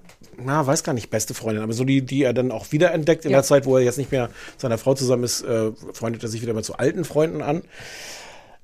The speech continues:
Speaker 1: Ähm,
Speaker 2: Es wird aus ihrer Perspektive erzählt. Das ist tatsächlich verwirrend, weil man das Gefühl hat, der Typ ist doch die Hauptfigur. Wieso
Speaker 1: Mhm.
Speaker 2: spricht da eine Frau drüber? Das wird dann relativ schnell erklärt, dass die das ist.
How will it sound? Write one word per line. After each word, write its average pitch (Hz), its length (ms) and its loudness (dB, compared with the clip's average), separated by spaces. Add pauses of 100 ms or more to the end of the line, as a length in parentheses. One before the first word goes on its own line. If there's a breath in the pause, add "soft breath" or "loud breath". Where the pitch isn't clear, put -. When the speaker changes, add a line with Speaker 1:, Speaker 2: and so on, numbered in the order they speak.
(140)
Speaker 1:
Ähm, 175 500 8
Speaker 2:
Es 180 100 4
wird 262 140 6
aus 214 100 2
ihrer 233 300 2
Perspektive 208 540 -2
erzählt. 156 340 -4
Das 202 120 2
ist 196 100 -8
tatsächlich 202 360 -4
verwirrend, 190 460 -2
weil 190 100 4
man 190 140 -2
das 190 160 -2
Gefühl 226 320 -2
hat, 196 200 -2
der 190 160 0
Typ 311 300 2
ist - 180 -4
doch 214 120 2
die 190 200 -4
Hauptfigur. 254 720 0
Wieso 226 200 2
Speaker 1:
Mhm. 226 40 4
Speaker 2:
spricht - 380 0
da 208 40 0
eine 185 140 -2
Frau 214 240 2
drüber? 208 320 2
Das 180 200 -2
wird 190 140 -2
dann 175 120 0
relativ 175 400 -6
schnell 180 120 -6
erklärt, 170 300 -8
dass 156 140 -8
die 202 120 -10
das 202 200 0
ist. - 200 -6